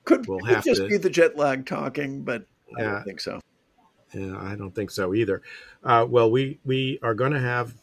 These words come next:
Speaker 2: uh, at some point in the not too distant future, our friend Ross Babbage on, who's, uh, you know, written about this. And, uh, this is a subject, obviously, we're gonna, you know, have to come back to, I think, from time to time. We had our friend Aaron Friedberg on, but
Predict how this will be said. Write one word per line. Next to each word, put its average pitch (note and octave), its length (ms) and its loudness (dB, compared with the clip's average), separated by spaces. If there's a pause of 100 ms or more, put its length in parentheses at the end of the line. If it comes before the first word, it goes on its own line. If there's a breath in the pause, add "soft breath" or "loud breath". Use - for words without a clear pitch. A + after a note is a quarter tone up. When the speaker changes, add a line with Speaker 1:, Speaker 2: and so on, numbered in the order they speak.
(120)
Speaker 2:
uh, G2+ 300 -4
at G2+ 120 -10
some A2 180 -8
point A2+ 240 -6
in - 40 -12
the G#2 100 -4
not G#2+ 220 -6
too A2 140 -10
distant G#2 360 -6
future, A#2 400 -8
our F2+ 120 -6
friend G2+ 280 -6
Ross G2 220 -4
Babbage G2+ 500 -4
on, A#2 260 -8
who's, F#2 540 -10
uh, E2+ 200 -18 (280)
you G2 80 -14
know, F2+ 100 -12
written G2+ 380 -8
about G2+ 300 -6
this. B2 360 -4 (680 soft breath)
And, F#2 440 -8
uh, F#2 220 -4
this F#2+ 180 -6
is - 60 -8
a E2 100 -10
subject, F#2+ 380 -6
obviously, F#2 440 -6
we're F#2 160 -6
gonna, F#2 380 -8 (120)
you G2 80 -12
know, F2+ 140 -12
have F2+ 200 -18
to E2+ 100 -18
come F#2 160 -12
back F2+ 280 -12
to, F2 400 -8
I F2+ 60 -12
think, F2 240 -14
from F#2 160 -16
time F2+ 260 -12
to F2+ 60 -16
time. G2 300 -12
We F2 100 -8
had F2+ 140 -14
our E2+ 80 -16
friend F2+ 200 -12
Aaron F2 280 -8
Friedberg G2+ 440 -6
on, F#2+ 220 -8
but F2+ 200 -10